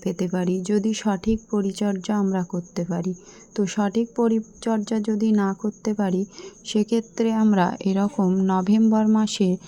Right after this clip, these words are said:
ফল পাবো না। ন-, নভেম্বর, এমনকি ডিসেম্বরের এক দু তারিখ পর্যন্ত গাছে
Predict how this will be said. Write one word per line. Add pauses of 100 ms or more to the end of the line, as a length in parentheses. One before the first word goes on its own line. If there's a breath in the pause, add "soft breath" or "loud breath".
(440 loud breath)
ফল
পাবো
না। (240)
ন-,
নভেম্বর,
এমনকি
ডিসেম্বরের
এক (120)
দু
তারিখ (120)
পর্যন্ত
গাছে